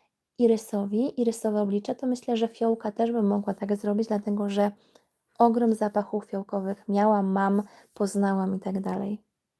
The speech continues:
Różne odsłony fiołkowości. I w sumie sporo zapachów gdzieś tam z fiołkowością mam w swojej kolekcji.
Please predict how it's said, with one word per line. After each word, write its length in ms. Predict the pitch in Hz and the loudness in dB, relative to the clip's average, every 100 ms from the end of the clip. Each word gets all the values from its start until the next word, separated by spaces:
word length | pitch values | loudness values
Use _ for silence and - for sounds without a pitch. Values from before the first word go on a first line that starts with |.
| _ _ _ _ _ _ _ _ - | _ _ _ _ _ _ _ _ -2
Różne 340 | 214 202 202 | 0 4 2
odsłony 440 | 202 - 202 196 226 - | 2 -4 -6 -6 -8 -4
fiołkowości. 760 | 208 202 208 208 208 - 196 202 - - - - | -4 -4 -6 -6 -6 -6 -4 -4 -6 -20 -12 -6
I 60 | |
w 40 | 277 | -2
sumie 220 | 277 247 | 0 0
sporo 340 | - 240 226 | 0 0 2
zapachów 500 | 220 208 208 208 202 | 2 0 -2 -2 -2
gdzieś 160 | 202 208 | 0 0
tam 140 | 208 | -2
z 80 | 208 | 0
fiołkowością 600 | 208 202 214 202 202 220 | 0 0 2 0 0 0
mam 200 | 202 202 | 0 0
w 40 | |
swojej 280 | 202 - 208 | -4 -6 -6
kolekcji. 480 | - 202 220 - - | -4 -4 -6 -12 -20